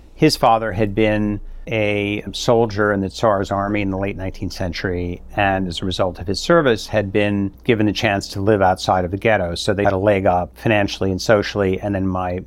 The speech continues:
grandfather was born into that, had the ability to rise into the middle or upper middle class,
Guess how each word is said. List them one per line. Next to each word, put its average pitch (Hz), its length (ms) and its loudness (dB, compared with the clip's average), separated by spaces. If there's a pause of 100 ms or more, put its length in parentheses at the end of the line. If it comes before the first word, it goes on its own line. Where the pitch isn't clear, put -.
grandfather 107 600 2
was 92 160 -4
born 95 300 -2
into 120 300 0
that, 95 360 2 (160)
had 117 220 2
the 104 100 2
ability 101 460 2
to 92 120 -8
rise 92 480 0
into 90 400 -6
the 85 280 -8 (200)
middle 110 380 2
or 92 160 -2
upper 98 180 -4
middle 92 220 -4
class, 120 540 2